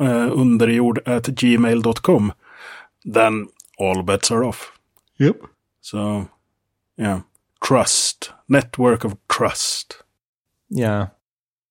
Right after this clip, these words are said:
Speaker 1: Or I think we've said earlier, a network of thrust.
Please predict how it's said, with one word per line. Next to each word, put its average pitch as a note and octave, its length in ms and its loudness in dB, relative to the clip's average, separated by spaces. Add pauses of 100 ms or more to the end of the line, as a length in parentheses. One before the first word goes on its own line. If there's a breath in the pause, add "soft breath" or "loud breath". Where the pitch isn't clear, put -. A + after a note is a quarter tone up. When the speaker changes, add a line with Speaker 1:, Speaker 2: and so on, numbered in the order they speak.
(520)
Speaker 1:
Or B2+ 120 6
I C3+ 60 4
think F3 220 2
we've C3 480 4
said B2+ 280 0
earlier, A#2 460 2
a A2+ 80 -2
network A#2 500 -2
of A2 140 -2
thrust. - 720 -2